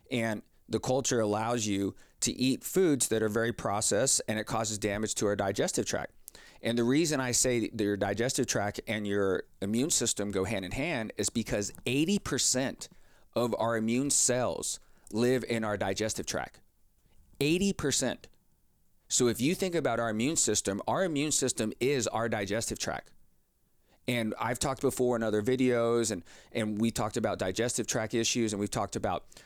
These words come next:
gallbladder issues, we've talked about liver issues. Remember, one in four U S adults have a fatty liver.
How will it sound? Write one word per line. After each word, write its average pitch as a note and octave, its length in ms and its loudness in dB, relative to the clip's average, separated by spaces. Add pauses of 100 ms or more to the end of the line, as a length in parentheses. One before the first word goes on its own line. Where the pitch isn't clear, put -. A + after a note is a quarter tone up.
(420)
gallbladder A#2+ 560 2
issues, A2+ 300 0
we've G2+ 100 -4
talked F#2+ 200 -2
about F#2 160 0
liver A#2+ 360 2
issues. A#2+ 540 0
Remember, A2 260 0
one G#2+ 200 0
in A2 60 0
four A2+ 220 0
U A2+ 160 4
S A2 140 0
adults A2 320 0
have G#2+ 120 -2
a G#2 40 -4
fatty G2+ 280 0
liver. G2+ 340 0